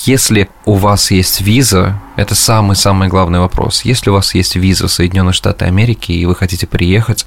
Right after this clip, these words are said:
не тяните с этим, пока она закончится, потому что, когда она закончится, к сожалению, пока у меня нет ни одного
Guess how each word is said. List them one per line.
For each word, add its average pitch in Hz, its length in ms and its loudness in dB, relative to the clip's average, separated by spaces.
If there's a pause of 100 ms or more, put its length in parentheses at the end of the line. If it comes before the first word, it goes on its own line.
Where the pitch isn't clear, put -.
(120)
не 101 220 4
тяните 113 400 0
с - 120 0
этим, 95 200 0
пока 98 280 0
она 92 140 2
закончится, 95 560 -2
потому 95 280 -2
что, - 160 -4
когда 92 220 0
она 98 100 2
закончится, 101 480 -2
к - 60 -8
сожалению, 104 480 0
пока 139 500 0
у - 60 0
меня 101 200 4
нет 98 240 0
ни 95 160 2
одного 113 540 2